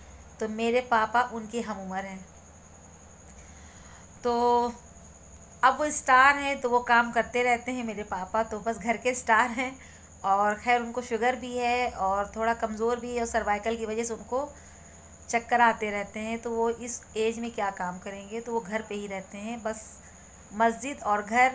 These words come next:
मस्जिद और घर, क्योंकि आप सबने देखा ही होगा कि मेरा जो घर है वो बिल्कुल मस्जिद से लगा हुआ है।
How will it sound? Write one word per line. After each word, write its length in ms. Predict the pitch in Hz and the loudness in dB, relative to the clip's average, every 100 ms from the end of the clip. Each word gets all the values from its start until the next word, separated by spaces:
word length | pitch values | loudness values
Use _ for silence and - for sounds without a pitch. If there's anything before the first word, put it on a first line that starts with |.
| 247 208 | -2 -8
मस्जिद 380 | 202 175 220 | -8 -6 -4
और 140 | 208 185 | -2 -4
घर, 280 | 202 214 262 - - - - - - - - - | -4 -4 -6 -12 -20 -20 -20 -20 -20 -20 -14 -8
क्योंकि 240 | 214 226 | -2 2
आप 120 | 226 | 2
सबने 280 | 226 220 226 | 2 -4 -4
देखा 260 | 220 208 233 | -4 -2 -2
ही 120 | 240 | -2
होगा 360 | 220 233 240 - - - - - | -2 0 -2 -4 -18 -20 -20 -12
कि 80 | 214 | -8
मेरा 260 | 202 226 | -2 0
जो 160 | 233 240 | 0 -2
घर 360 | 190 196 247 247 | -6 0 0 0
है 300 | 214 220 233 | -2 -2 -2
वो 120 | 233 | -2
बिल्कुल 380 | 208 196 240 220 | -4 -6 -8 -6
मस्जिद 300 | 214 214 220 | -8 -8 -8
से 160 | - | -4
लगा 240 | 226 190 190 | -2 0 -2
हुआ 260 | 196 190 | -2 -4
है। 200 | 196 196 | -6 -6